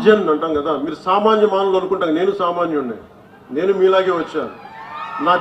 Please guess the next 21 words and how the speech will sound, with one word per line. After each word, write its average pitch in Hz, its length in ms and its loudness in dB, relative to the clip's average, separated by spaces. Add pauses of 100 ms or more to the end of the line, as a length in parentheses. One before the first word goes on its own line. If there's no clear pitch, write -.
(100)
దేశం 233 340 8
కోసం 233 280 8
నిలబడాలి, 208 540 6 (2250)
మన 190 100 0 (140)
సనాతన 233 460 6 (140)
ధర్మం 226 340 6
కోసం 220 280 6
నిలబడాలి, 180 520 2 (1080)
పోరాడాలి, 214 580 8 (180)
అది 160 120 -4
ఇక్కడ 185 200 -2
తీసుకొచ్చింది. 156 520 -6 (1700)
So, 180 160 -2
రామ్ 214 240 6
దా-, 226 420 10
రామ్ధారి 220 420 6
సింగ్ 220 200 2
దినకర్ 208 300 4
గారు 202 180 0
చెప్పింది, 190 440 2 (2750)
రాష్ట్రకవి 208 520 4